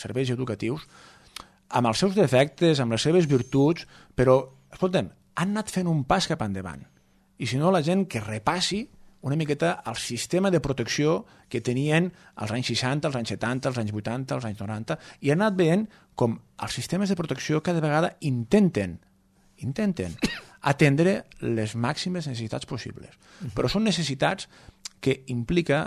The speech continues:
Speaker 1: Armand, que hi ha un canvi de cultura molt sovint organitzativa de la llar. No és tant la gent gran, és, són els canvis de cultura organitzativa, els, les canvis a l'hora del sistema, eh, de la, la incorporació de la dona al treball.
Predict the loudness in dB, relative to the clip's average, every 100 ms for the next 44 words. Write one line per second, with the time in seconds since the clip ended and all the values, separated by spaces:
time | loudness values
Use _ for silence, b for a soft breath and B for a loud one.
0 | -6 -4 0 0 -2 -8 B B B B
1 | B B B -4 0 0 2 2 2 0
2 | -2 -6 -8 -8 -8 -8 -8 -6 -4 -4
3 | -2 -4 -4 -4 -4 -6 -6 -8 -10 -14
4 | -20 _ _ _ 2 4 4 2 -2 -2
5 | -6 -6 -6 -8 -10 -18 _ _ _ -6
6 | -2 -4 -4 -8 -6 -2 -2 -2 -4 -6
7 | -8 -8 -6 -6 -6 -8 -10 -8 -8 -8
8 | -14 b b -10 -10 -8 -8 -6 -4 -2
9 | 0 0 0 0 0 -2 -4 -8 -4 -2
10 | 0 -2 -6 B B B -6 -6 -6 -8
11 | -10 -14 -6 -4 -4 -4 -4 -4 -2 0
12 | 0 0 -2 -4 -4 -10